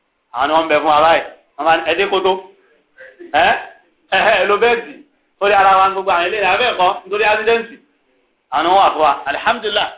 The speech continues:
wọ́n yẹ dájú ohun tí ó kàn wọ́n. Ẹ rí báwọn aláṣẹ wa yìí ṣe ẹ̀dá púpọ̀ jù.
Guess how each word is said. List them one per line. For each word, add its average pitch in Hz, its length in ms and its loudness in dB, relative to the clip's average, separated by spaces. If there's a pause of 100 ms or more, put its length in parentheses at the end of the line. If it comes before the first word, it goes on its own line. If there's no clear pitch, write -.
wọ́n 180 140 -4
yẹ 180 60 -4
dájú 190 220 -2
ohun 180 120 -6
tí 196 60 -2
ó 208 120 2
kàn 139 140 -4
wọ́n. 139 140 -6 (180)
Ẹ 185 120 -4
rí 180 100 0
báwọn 202 200 2
aláṣẹ 175 300 0
wa 147 120 0
yìí 139 120 -8
ṣe 147 100 -6
ẹ̀dá 139 200 -2
púpọ̀ 170 240 -6
jù. - 120 -10